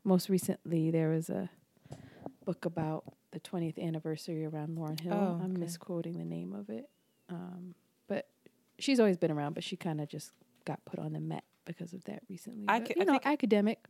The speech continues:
Speaker 2: Shanti, I think I can hear myself in your headphones a little bit. Turn me down in your phone.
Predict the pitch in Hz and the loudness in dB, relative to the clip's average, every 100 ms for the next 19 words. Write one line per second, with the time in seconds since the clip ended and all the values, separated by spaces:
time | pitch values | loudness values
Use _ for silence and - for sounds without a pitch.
0 | _ - 214 185 185 180 240 233 196 175 | _ -4 -2 0 -2 -4 -2 -2 -2 0
1 | 190 180 165 170 160 160 156 160 151 156 | 2 0 -2 -6 -6 -6 -6 -6 -8 -10
2 | 151 151 147 147 151 139 - 175 185 175 | -12 -10 -10 -10 -10 -12 -12 -10 -8 -8
3 | 156 147 147 151 _ _ _ - 160 147 | -8 -10 -12 -14 _ _ _ -16 -14 -14
4 | 143 143 _ - 139 143 | -14 -16 _ -18 -16 -16